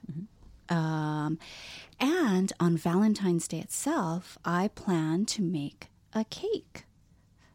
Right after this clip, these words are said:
Speaker 2: a Valentine's Day cake. So I'll let you know how that turns out.
Speaker 1: Okay.
Speaker 2: All right. So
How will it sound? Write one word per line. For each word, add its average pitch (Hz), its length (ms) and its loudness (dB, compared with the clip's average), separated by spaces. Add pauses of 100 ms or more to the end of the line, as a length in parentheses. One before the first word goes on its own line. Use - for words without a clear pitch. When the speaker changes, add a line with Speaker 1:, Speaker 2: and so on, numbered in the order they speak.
(260)
Speaker 2:
a - 20 -14
Valentine's 226 560 2
Day - 220 -8
cake. - 380 -12 (600)
So - 160 -4
I'll 165 120 -2
let 185 140 -2
you 185 80 2
know 175 100 4
how 180 140 0
that - 200 -4
turns - 240 -6
out. - 120 -14 (320)
Speaker 1:
Okay. 240 200 -4 (1500)
Speaker 2:
All 302 140 4
right. 285 560 0 (220)
So 247 720 4